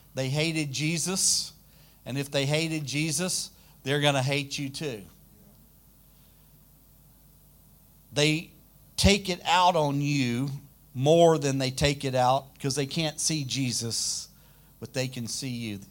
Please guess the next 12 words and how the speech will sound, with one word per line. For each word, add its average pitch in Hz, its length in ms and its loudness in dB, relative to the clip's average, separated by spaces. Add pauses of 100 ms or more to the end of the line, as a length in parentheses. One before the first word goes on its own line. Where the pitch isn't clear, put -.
(140)
You're 170 240 0
in 151 140 -2
the 135 140 -4
office 147 500 2
with 120 200 -6
them 110 180 -10
every 113 340 -8
day. 101 420 -8 (640)
And 120 200 -6
so 131 560 2 (200)
their 143 520 0 (420)
anger, 165 680 0